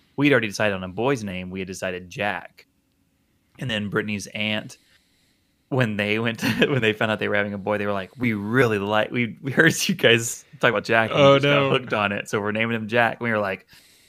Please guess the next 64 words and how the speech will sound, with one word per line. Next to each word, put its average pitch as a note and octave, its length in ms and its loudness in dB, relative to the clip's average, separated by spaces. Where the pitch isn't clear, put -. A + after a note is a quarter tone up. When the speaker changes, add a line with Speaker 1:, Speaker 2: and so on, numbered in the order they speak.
Speaker 1:
"Uh," A2+ 1300 2
so, C#3 140 4
like, A2 160 0
Speaker 2:
<laughs> D#3 200 -6
Speaker 1:
Sam E3 260 -4
would C#3 100 0
have G#2+ 120 0
one A2 140 -2
hundred G#2+ 240 -6
percent, A2 400 -6
why A#2+ 160 -2
is B2+ 100 -4
he A2 60 -6
hundred F#2+ 160 -8
percent? - 200 -16
Maybe A2 140 -6
ninety-nine G2+ 440 -10
percent. F#2+ 400 -16
Maybe G2 160 -12
there's G2 180 -10
a, G#2 100 -10
he A#2+ 100 -8
doesn't G#2 320 -6
turn G2+ 160 -12
out, G#2 160 -12
but A2+ 260 2
we C3 220 4
would A#2 460 -2
have G2 80 -4
named G2+ 240 -2
him F#2+ 180 -8
Jack, G2 540 -4
uh, F#2 440 -6
if G#2 120 -8
his G2+ 160 -8
cousin F#2+ 460 -10
wasn't F#2+ 280 -14
named F2 200 -14
Jack. - 420 -12
Um, G#2+ 220 -2
so C3+ 120 2
there B2 140 4
is C3 160 0
a D3 40 0
little B2+ 160 2
bit G#2+ 100 -2
of G2+ 80 -2
that G2+ 140 0
of, F#2+ 80 -2
like, F#2+ 200 -8
you A2+ 120 -2
saying, G2+ 340 -6
like, G2 180 -6
"We've B2+ 100 -6
got B2 100 2
another A2 240 -2
girl's A2 320 0
name," G2 160 -10
where G2 80 -10
it's - 100 -20
like, F#2 140 -12
"Don't D#3+ 240 -2
say C#3 260 4
it, B2 220 -4